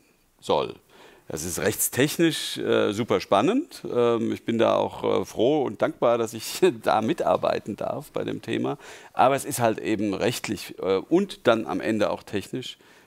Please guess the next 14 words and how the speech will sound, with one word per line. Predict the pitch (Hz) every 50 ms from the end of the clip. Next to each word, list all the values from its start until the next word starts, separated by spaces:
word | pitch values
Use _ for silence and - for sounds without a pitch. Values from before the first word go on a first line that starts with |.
| _ _ -
sehr | - - 92 95
komplex. | - - 90 80 - 78 76 - - - - - _ _ _ _ _ _ _ _ _ -
Ähm, | - - 87 87 87 87 85 82 -
was | - - 117 139 -
soll | 151 131
gemacht | 110 104 123 180 190 -
werden? | - 202 202 196 190
Also | 151 123 110 117
es | 107 -
soll, | - 120 117 113 107 98 - - - - - _ _ -
ähm, | 104 104 104 101 98 101 98 95 95 92 - -
eine | - - 76 98 101 101 104 95
Vereinheitlichung | - 113 - 110 131 147 156 151 151 147 147 147 147 143 131 131 143 135 131 127
von | - - 110 110 113 113 110 107 110 98